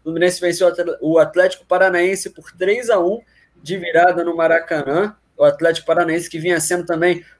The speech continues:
é, uma pedra no sapato do Flusão. Esse ano o Flusão, é, mo-, mostrou quem manda de fato, ganhou no Paraná, ganhou no Maracanã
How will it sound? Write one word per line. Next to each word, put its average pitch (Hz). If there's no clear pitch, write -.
é, 143
uma 156
pedra 196
no 180
sapato 170
do 165
Flusão. 160
Esse 185
ano 180
o -
Flusão, 160
é, 143
mo-, 147
mostrou 175
quem 202
manda 196
de 175
fato, 190
ganhou 190
no 190
Paraná, 180
ganhou 185
no 175
Maracanã 175